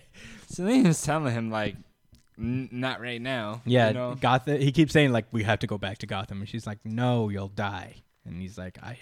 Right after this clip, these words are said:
Speaker 1: have to do it. Even if I die, it'll be a good death."
Speaker 2: Yeah.
Speaker 1: Um, yeah, Batman and Damian fight some more. Uh, Batman eventually wins. Uh, they,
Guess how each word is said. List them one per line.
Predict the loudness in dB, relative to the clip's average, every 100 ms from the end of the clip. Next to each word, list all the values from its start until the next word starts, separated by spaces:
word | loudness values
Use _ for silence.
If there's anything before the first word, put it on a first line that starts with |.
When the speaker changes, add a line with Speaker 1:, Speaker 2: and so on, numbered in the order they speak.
| -16
Speaker 1:
have | -16 _
to | -16
do | -14 -14
it. | -16 _ _ -20 _
Even | -2 0
if | -2 -2
I | -6
die, | -4 -4 -4 -6 -4
it'll | -4
be | 0 -2 -2 _ _ _ _ _ _ _ _
a | -6
good | -4 -10 -10
death." | -10 -10 -10 -18 -20 _ _ _ _ _ _ _ _ -20
Speaker 2:
Yeah. | -18 -18 -20 -10
Speaker 1:
Um, | -6 -6 -6 -12 _ 0
yeah, | 0
Batman | 6 6 6 4
and | 4
Damian | 4 4 4
fight | 2 -2 -2
some | -2
more. | 0 2 2 0 -2
Uh, | -2 -2 -4 _ _
Batman | -16 -2 0 0 -2
eventually | -4 -6 -6 -6
wins. | -2 -2 -4 -8 -16
Uh, | -12 -10 -10 -12 _ _ _ _ _ _ _ _ _ _
they, | 6 6 4